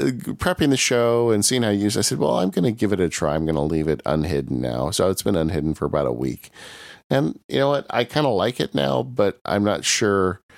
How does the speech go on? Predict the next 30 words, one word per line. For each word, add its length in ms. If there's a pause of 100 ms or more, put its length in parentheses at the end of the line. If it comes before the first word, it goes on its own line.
(140)
except 400
for 180
the 100
badges. 600
That's 180
the 60
only 200
real 200
benefit 420
I 80
get 220
from 220
it. 220 (480)
I 300 (140)
run 240
my 160
computer 360
so 240
much 280
on 100
a 60
keyboard. 500 (300)
You 40
had 80
mentioned 360
earlier 360
that 140
you 140
use, 360
um, 320